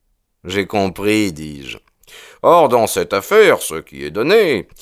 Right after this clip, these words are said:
c'était le résultat. Il s'agissait d'en inférer le reste. Voici quel a été mon raisonnement. Commençons par le commencement. J'approchais de la maison, comme vous savez, à pied, et l'esprit parfaitement libre de tout préjugé.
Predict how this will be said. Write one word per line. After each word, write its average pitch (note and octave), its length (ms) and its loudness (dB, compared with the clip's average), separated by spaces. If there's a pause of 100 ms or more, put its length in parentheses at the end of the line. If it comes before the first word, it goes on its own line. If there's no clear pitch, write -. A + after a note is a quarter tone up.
(560)
c'était F3 340 -2
le D#3 60 4
résultat. A2+ 720 2 (400)
Il F2 200 -12
s'agissait G2+ 680 0
d'en F#2+ 280 0
inférer G2 460 0
le G2 80 2
reste. F#2+ 520 0 (200)
Voici C3 460 -2
quel C#3 160 2
a C3+ 100 6
été C3+ 240 0
mon A2+ 160 0
raisonnement. G#2+ 640 0 (300)
Commençons G2 560 -2
par F2+ 220 0
le F2+ 120 -4
commencement. F2 720 -6 (580)
J'approchais G2+ 640 0
de G#2 120 0
la F#2 180 0
maison, A2 480 0
comme F2+ 240 -4
vous E2 140 -12
savez, C3+ 560 2
à F2+ 100 2
pied, F3+ 420 -2 (380)
et D#2+ 100 -10
l'esprit A#2 540 -2
parfaitement F2 760 -2
libre A#2 500 -2
de F2 180 -4
tout B2+ 200 -8
préjugé. G#2+ 720 -4